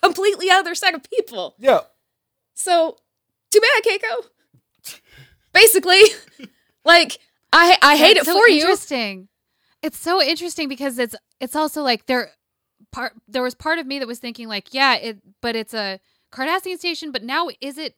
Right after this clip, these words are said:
Speaker 3: like, is D S nine a Federation station? D S nine
Speaker 1: It's not.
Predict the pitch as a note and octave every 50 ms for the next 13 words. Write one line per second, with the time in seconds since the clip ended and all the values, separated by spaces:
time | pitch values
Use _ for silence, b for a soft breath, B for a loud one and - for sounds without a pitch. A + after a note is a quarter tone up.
0 | _ _ B3+ B3+ - - C#4+ C#4 B3 A3+ - C#4 D#4+ D#4+ - - C4 A#3+ B3 C#4
1 | D4 G3 - A3 - _ A3 G#3+ A#3 B3 B3+ B3+ B3 - B3+ A#3 G#3+ G3+ G3 _
2 | _ _ _ _ _ _ _ _ _ _ _ _ _ - - - - D4 D#4+ D#4+
3 | - - - - - _ _ G3+ G3+ C#4 D#4+ E4 D4+ - - D4+ E4+ - - F3+
4 | D#3